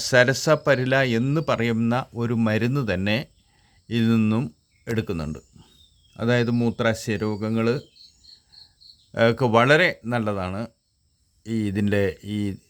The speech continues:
തുള്ളി മരുന്ന് കഴിക്കുന്നത്. അതുപോലെ തന്നെ ഇതിന്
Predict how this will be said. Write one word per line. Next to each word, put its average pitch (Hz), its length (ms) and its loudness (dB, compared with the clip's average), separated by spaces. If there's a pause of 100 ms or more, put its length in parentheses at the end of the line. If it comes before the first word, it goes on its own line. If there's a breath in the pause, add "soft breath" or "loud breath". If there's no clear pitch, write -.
(140)
തുള്ളി 107 320 0
മരുന്ന് 101 260 0 (160)
കഴിക്കുന്നത്. 95 600 -4 (840 loud breath)
അതുപോലെ 123 440 0
തന്നെ 120 240 0 (920 soft breath)
ഇതിന് 127 380 -4